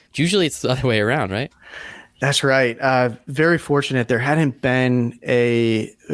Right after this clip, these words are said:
Speaker 2: more or less, like, sea change in tech enablement that had hit sport on a consumer level, uh, really up until our product, which was less than a year ago that we brought it to the amateur baseball market. But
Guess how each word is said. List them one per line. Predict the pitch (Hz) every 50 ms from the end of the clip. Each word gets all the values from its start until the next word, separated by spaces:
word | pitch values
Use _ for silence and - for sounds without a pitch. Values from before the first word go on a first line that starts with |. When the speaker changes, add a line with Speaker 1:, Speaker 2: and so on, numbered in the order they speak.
| - -
Speaker 2:
more | 147 147 147 147
or | 143
less, | 139 135 131 123 - -
like, | 127 120 117 113 - - _ -
sea | 170 - - 180 175 165
change | - 156 143 139 139 127 117 127
in | 123 120 113 - -
tech | - - - 143 135
enablement | - 135 123 117 117 120 120 120 120 113 117 113 107 107 104 -
that | - 117 110 -
had | 120 120 110 90 - _ _ _
hit | - - - - 160 156 -
sport | - - - - 127 123 131 123 120 120 117 - _ _ - - - - - - _
on | - 127 127 120
a | 117 117
consumer | - - 139 117 - - 143 135 123 120
level, | 113 113 110 110 107 120 113 107 104 104 104 - - _ _ -
uh, | - 113 110 107 107 101 104 - - - - 135 143 - - _
really | 143 127 127 127 123 117
up | 110 110 -
until | - 113 - - 120 113 107
our | 104 101
product, | - - 113 107 107 104 101 104 101 - - 131
which | 104 98 -
was | - 110 98 - -
less | 104 104 -
than | - 101 98
a | 101
year | 101 104 113
ago | 113 95 95 98
that | 95 98 101
we | 104 101
brought | - 98 98 98 98
it | 98 98 - - _ _
to | - - 117
the | - 101 95 101 101 - - - - - - _ _
amateur | - 135 123 113 110 - 123
baseball | 107 120 113 113 - - 107 104
market. | 110 107 107 104 - 104 101 101 -
But | - 113 110 -